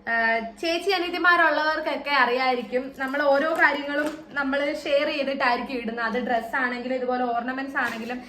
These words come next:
എന്തുവാണെങ്കിലും നമ്മൾ ഷെയർ ചെയ്തിട്ടായിരിക്കും ഇടുന്നത്. അവരുടെ കയ്യിലും നമ്മുടെ ഒരുപാട് സാധനങ്ങൾ കാണും, നമ്മുടെ കയ്യിലും അവരുടെ ഒരുപാട് സാധനങ്ങൾ കാണും.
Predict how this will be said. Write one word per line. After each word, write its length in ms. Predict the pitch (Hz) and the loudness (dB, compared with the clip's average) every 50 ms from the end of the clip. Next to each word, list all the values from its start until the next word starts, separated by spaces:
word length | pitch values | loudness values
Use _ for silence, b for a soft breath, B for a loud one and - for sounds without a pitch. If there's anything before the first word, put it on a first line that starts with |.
| B B B B - | B B B B -6
എന്തുവാണെങ്കിലും 600 | 339 339 370 392 427 359 330 320 320 330 330 349 | -4 -2 0 4 4 4 4 4 2 -2 -2 0
നമ്മൾ 320 | 339 311 294 294 302 320 311 311 | 0 0 2 0 0 0 0 -2
ഷെയർ 200 | 320 302 285 285 | 0 0 0 0
ചെയ്തിട്ടായിരിക്കും 680 | 302 294 277 277 277 277 285 262 254 254 254 214 262 | 0 0 0 0 0 2 2 2 2 0 -2 -4 -4
ഇടുന്നത്. 240 | 254 247 240 254 247 | -4 -2 0 0 0
അവരുടെ 240 | 247 262 285 330 339 | 2 4 4 4 4
കയ്യിലും 300 | 330 320 294 294 320 320 | 4 2 2 0 2 2
നമ്മുടെ 280 | 302 269 262 277 285 | 2 2 2 2 2
ഒരുപാട് 360 | 302 285 277 - 269 269 277 | 2 2 2 2 0 0 0
സാധനങ്ങൾ 460 | 277 294 269 247 240 247 247 254 262 262 | 2 2 2 2 0 -2 -2 -2 0 0
കാണും, 260 | 240 226 233 247 262 | 0 0 0 -2 0
നമ്മുടെ 300 | 254 233 247 277 330 359 | 0 0 2 2 0 0
കയ്യിലും 260 | 311 285 269 262 285 | 0 0 -2 0 2
അവരുടെ 280 | 247 233 247 254 269 294 | 2 2 0 0 0 0
ഒരുപാട് 340 | 269 247 247 247 240 240 | 0 0 0 0 -2 -2
സാധനങ്ങൾ 460 | 254 269 247 220 220 220 226 226 233 233 | 0 0 0 0 0 -2 -4 -6 -6 -4
കാണും. 300 | 220 208 208 214 247 | -4 -4 -4 -4 -8